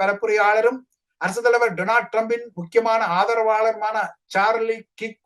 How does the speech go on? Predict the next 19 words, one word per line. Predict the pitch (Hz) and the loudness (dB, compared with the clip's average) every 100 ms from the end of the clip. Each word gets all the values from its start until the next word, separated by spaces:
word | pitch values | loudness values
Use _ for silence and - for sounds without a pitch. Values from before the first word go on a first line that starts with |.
| _ | _
படுகொலை | 180 202 226 220 | -6 -2 0 -2
செய்யப்பட்ட | 208 214 214 190 | -4 -6 -6 -8
பின்னர் | 190 226 220 - _ _ | -6 -6 -8 -14 _ _
அவரை | - 165 226 226 | -6 0 2 2
கொன்ற | 220 220 226 | -2 -2 -2
உண்மையான | 165 185 233 226 226 220 180 | -2 -2 -2 -2 -2 -4 -4
கொலைகாரர்களை | 175 202 220 220 220 208 | -4 -2 0 0 0 -2
வெளிப்படுத்த | 180 202 - 208 202 208 | -4 -8 -8 -10 -10 -14
கோரும் | 202 208 208 208 196 170 160 | -2 0 0 -4 -8 -12 -8
பதிவுகள் | 170 185 226 233 208 202 - _ _ - | -8 -6 -2 0 0 -2 -10 _ _ -6
ஒருபுறமும், | 160 190 190 185 247 285 | -4 -2 -2 -2 -2 -6
அதே | - 156 190 | -10 -6 -2
போல | 208 214 170 - _ _ | 2 0 -2 -8 _ _
சார்லி | 180 185 196 196 | 0 2 0 -4
கிர்கின் | 196 180 - 196 185 - | -6 -10 -6 -8 -8 -12
படுகொலையை | - 151 180 196 196 202 - | -8 -4 -2 0 0 0 -2
கண்டிப்போர்களுக்கு | 156 170 196 196 196 202 196 | -6 -4 -6 -6 -4 -4 -6
எதிரான | 170 180 190 185 | -6 -4 -2 -4
மிரட்டல்களும் | 165 170 170 202 190 202 | -2 -4 -4 -6 -4 -2